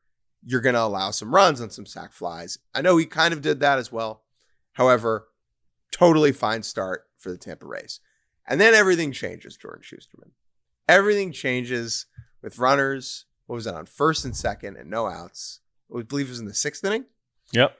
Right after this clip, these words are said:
Speaker 2: Top of the
Speaker 1: A little
Speaker 2: sixth, Evan Carter and Marcus Semien draw some walks, uh, to lead off the inning. That is when Tyler Glasnow
Speaker 1: Mm.
Speaker 2: finally gets replaced after his fifth walk of the game. But the Rays defense had already been demonstrating some, some cracks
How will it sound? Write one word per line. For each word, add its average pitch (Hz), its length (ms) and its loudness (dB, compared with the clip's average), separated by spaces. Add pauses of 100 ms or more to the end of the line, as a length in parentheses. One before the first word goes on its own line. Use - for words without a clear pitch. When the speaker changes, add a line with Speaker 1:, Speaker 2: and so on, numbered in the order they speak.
(160)
Speaker 2:
Top 127 240 4
of 151 60 -2
the 151 40 0
Speaker 1:
A - 20 0
little 139 120 -2
Speaker 2:
sixth, 143 420 2
Evan 147 260 4
Carter 143 500 6
and 127 240 -4
Marcus 131 420 2
Semien 127 500 0 (480)
draw 127 240 8
some 127 260 -4
walks, 127 540 4
uh, 127 120 0
to 123 160 -6
lead 123 140 0
off 117 200 6
the 131 140 0
inning. 139 220 0
That 113 220 4
is 107 140 -6
when 117 460 0 (300)
Tyler 117 300 4
Glasnow 113 460 2
Speaker 1:
Mm. - 40 -16
Speaker 2:
finally 180 340 6
gets 131 200 2
replaced 113 500 -2
after 107 540 -2
his 98 360 -4
fifth - 380 0
walk 107 360 6 (380)
of 107 200 2
the 110 80 -2
game. 101 680 0
But 151 300 6 (320)
the 156 100 8
Rays 208 440 6
defense 202 640 4
had 165 140 4
already 202 540 6
been 139 260 4
demonstrating 135 800 4
some, 123 300 -2
some 120 200 -6
cracks 135 420 2